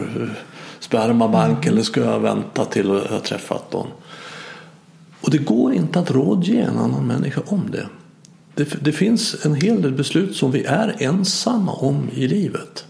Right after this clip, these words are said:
Speaker 1: Men vad vi kan göra är ju att vi kan få reflektera. Vi kan få inspel utifrån. Vi kan lära oss för att hitta till svaret i mig.
Speaker 2: Ja.
Speaker 1: Och, och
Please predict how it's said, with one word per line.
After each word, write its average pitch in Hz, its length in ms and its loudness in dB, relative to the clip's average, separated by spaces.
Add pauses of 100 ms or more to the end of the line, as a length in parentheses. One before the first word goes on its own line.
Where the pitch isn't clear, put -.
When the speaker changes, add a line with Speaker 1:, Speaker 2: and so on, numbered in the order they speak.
(760)
Speaker 1:
Men 131 120 4
vad 156 120 4
vi 170 80 4
kan 156 260 2
göra 143 400 4
är 214 40 4
ju 180 100 4
att 175 160 0
vi 156 40 -2
kan 147 140 0
få 147 160 0
reflektera. 160 760 0 (300)
Vi - 100 -4
kan 131 240 0
få 139 420 2 (400)
inspel 160 640 2
utifrån. 110 460 -2
Vi 131 80 0
kan 135 160 0 (120)
lära 113 720 -4
oss - 400 -2 (380)
för 135 120 0
att - 80 -2
hitta - 680 -2 (120)
till 110 460 2 (360)
svaret 117 640 2
i 170 180 4
mig. - 340 -6 (180)
Speaker 2:
Ja. - 60 -14 (1000)
Speaker 1:
Och, - 240 -4
och 131 100 2